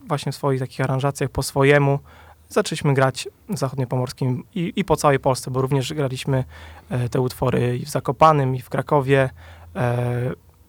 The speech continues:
w wielu, wielu różnych miejscach, również w Poznaniu,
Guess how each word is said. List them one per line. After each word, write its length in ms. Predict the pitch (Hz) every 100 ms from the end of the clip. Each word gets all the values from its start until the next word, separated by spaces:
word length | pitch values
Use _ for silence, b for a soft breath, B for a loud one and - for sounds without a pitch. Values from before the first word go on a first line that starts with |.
| -
w 20 |
wielu, 280 | 160 143 139
wielu 320 | 131 139 131
różnych 320 | 131 131 127 -
miejscach, 440 | 120 - 151 - -
również 280 | 190 - 135
w 40 |
Poznaniu, 500 | - 156 139 131 127